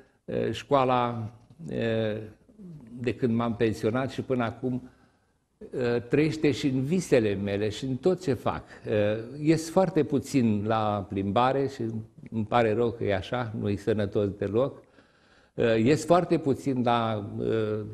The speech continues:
festivități, numai așa, pentru că dacă tot ne ținem de festivități și de nu știu ce, cât mai scriem, cât mai citim, cât ne mai informăm. Și școala există, elevii există. Eh,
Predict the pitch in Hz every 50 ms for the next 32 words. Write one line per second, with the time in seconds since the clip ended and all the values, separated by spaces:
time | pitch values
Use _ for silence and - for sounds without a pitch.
0 | 101 98 - - 131 120 - - 120 110 101 117 107 - - 131 123 123 - -
1 | 127 139 143 131 120 110 104 101 98 95 95 104 98 - 139 135 127 - 131 123
2 | 120 - - 131 117 143 131 123 - 139 - - 165 165 156 160 139 - - -
3 | 143 139 143 135 127 117 120 135 123 - 139 120 - - 127 123 110 123 120 107
4 | - - 123 123 120 - - 120 104 110 127 120 117 123 123 110 - - 117 104
5 | - - 117 - - 160 143 139 135 120 - - - 113 110 117 113 98 - -
6 | 165 135 147 147 131 - - 110 92 - 120 110 107 104 - 160 147 151 156 143
7 | 135 131 123 117 - - 120 110 104 110 107 104 95 - - - _ _ - -
8 | - - _ _ - - - - _ _ _ _ _ _ _ - - - - -
9 | - 175 143 143 151 147 - - - - - - - 151 151 160 147 131 113 110
10 | 107 95 95 95 120 127 117 - - - 101 92 95 98 113 139 143 127 107 107
11 | 104 101 98 90 95 107 113 104 - - - 95 95 98 107 110 - - 127 131
12 | 135 123 117